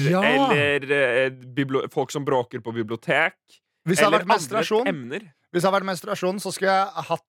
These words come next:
Speaker 1: en, eh, litt sånn R and B-aktig hiphop-beat, fordi jeg har
Speaker 2: Ok.
Speaker 1: lagd alt selv, fordi vi gidder
Speaker 2: Oh,
Speaker 1: ikke rapportere
Speaker 2: yes.
Speaker 1: ting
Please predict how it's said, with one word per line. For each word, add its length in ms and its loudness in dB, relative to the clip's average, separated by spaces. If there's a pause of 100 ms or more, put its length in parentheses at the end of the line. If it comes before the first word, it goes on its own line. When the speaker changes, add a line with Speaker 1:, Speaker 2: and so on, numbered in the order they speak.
(160)
Speaker 1:
en, 280 -2
eh, 240 2
litt 160 -4
sånn 180 -4 (160)
R 220 0
and 160 -4
B-aktig 1000 -4
hiphop-beat, 580 -4
fordi 160 -2
jeg 60 4
har 120 2
Speaker 2:
Ok. 80 0
Speaker 1:
lagd 260 2
alt 240 0
selv, 360 0
fordi 280 0
vi 360 -4
gidder 320 0
Speaker 2:
Oh, 60 2
Speaker 1:
ikke 120 2
rapportere 440 2
Speaker 2:
yes. 100 -4
Speaker 1:
ting 220 -2